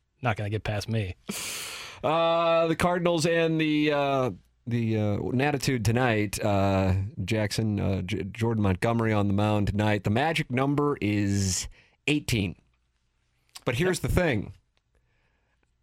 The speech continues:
Speaker 2: I'm not paying attention to the Brewers. You know what I'm paying attention to?
Speaker 1: Braves and Mets.
Speaker 2: That's right. It, five back.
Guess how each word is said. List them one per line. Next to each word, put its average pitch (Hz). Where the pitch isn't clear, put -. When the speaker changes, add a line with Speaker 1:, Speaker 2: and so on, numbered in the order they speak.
Speaker 2:
I'm 156
not 156
paying 143
attention 131
to 110
the 92
Brewers. 92
You 117
know 117
what 135
I'm 139
paying 147
attention 156
to? 165
Speaker 1:
Braves 104
and 104
Mets. 101
Speaker 2:
That's 95
right. 120
It, 147
five 208
back. -